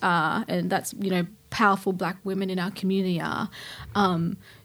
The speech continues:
to trailblazing this path that I am now on. And it caused a non-Aboriginal person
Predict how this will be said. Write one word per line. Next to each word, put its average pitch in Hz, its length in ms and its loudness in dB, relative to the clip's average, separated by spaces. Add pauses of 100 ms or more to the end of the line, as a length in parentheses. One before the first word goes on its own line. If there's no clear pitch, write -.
(140)
to 190 480 6
trailblazing 185 1000 4
this 175 180 0
path - 480 0
that 175 140 2
I 196 200 6
am 196 100 4
now 160 240 0
on. - 400 -2 (500)
And 226 540 10
it - 200 2
caused 285 680 6 (500)
a 220 60 8
non-Aboriginal 220 640 6
person 190 920 -2